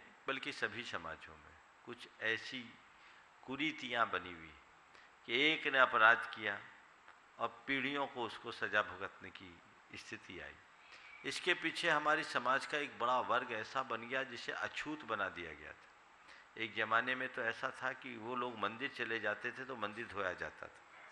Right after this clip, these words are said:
ये तो गुरुदेव की कृपापूर्ण दृष्टि रही जो उन्होंने सबको गले लगाया और सबका रास्ता खोला।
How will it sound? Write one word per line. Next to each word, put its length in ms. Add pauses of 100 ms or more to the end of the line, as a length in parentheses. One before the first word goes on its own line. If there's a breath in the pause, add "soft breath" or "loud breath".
(460 loud breath)
ये 80
तो 160
गुरुदेव 600
की 80
कृपापूर्ण 720
दृष्टि 420
रही 360 (440 loud breath)
जो 160
उन्होंने 300
सबको 420
गले 260
लगाया 460
और 160
सबका 340
रास्ता 380
खोला। 360